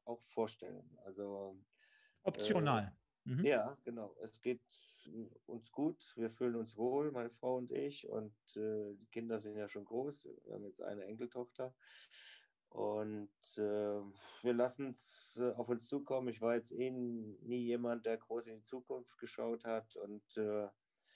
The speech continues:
Speaker 1: ja, sollte es anders kommen, dann, äh, kann man das Haus vermieten oder kann's, äh, verkaufen. Also da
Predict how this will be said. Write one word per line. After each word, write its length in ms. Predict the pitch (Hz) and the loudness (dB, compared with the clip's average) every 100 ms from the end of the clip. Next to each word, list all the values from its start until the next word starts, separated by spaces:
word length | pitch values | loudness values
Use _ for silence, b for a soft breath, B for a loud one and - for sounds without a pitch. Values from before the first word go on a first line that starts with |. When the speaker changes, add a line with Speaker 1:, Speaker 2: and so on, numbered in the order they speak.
| b b b - | b b b 2
Speaker 1:
ja, 180 | 107 | 2
sollte 300 | 104 127 131 | 4 4 6
es 120 | 123 110 | 4 2
anders 340 | 123 123 - | 4 4 2
kommen, 400 | - 127 139 127 | 2 2 2 2
dann, 360 | 120 117 113 110 | 2 4 0 -2
äh, 340 | 76 107 110 | -4 -4 -4
kann 140 | 104 113 | 0 0
man 140 | 113 | 0
das 180 | 110 107 | -2 -4
Haus 180 | 107 107 | -10 -10
vermieten 460 | 104 110 120 120 | -10 -4 -4 -6
oder 200 | 107 101 | -14 -14
kann's, 580 | 98 104 101 - - - | -10 -10 -10 -20 -18 -6
äh, 260 | 107 104 98 98 | -2 -2 -4 -8
verkaufen. 600 | - 98 110 113 110 110 | -10 -2 0 0 -2 -6
Also 300 | 98 95 101 | -6 -6 -6
da 300 | 98 98 101 | -6 -6 -8